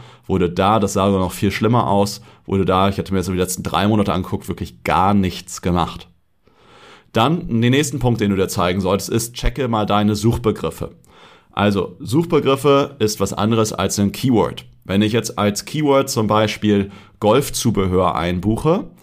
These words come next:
erkennt Google auf Basis des Keywords, je nachdem welchen Typ du einbindest, ob du jetzt ein Exact Match, Phrase Match oder Broad Match Keyword einbuchst,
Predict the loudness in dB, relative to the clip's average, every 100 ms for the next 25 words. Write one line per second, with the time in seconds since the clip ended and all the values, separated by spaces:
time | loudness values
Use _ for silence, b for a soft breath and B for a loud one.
0 | b b b b b _ -4 -2 0 0
1 | 0 -2 2 2 2 2 2 0 -4 -10
2 | -4 0 2 2 0 0 0 2 0 0
3 | -2 -4 -4 -2 -2 0 0 0 -2 -6
4 | -12 -2 2 4 2 0 -4 -4 -4 -6
5 | -2 -2 0 -2 0 0 0 0 -4 -4
6 | -2 0 0 -2 -4 0 0 2 2 0
7 | 2 0 -2 -12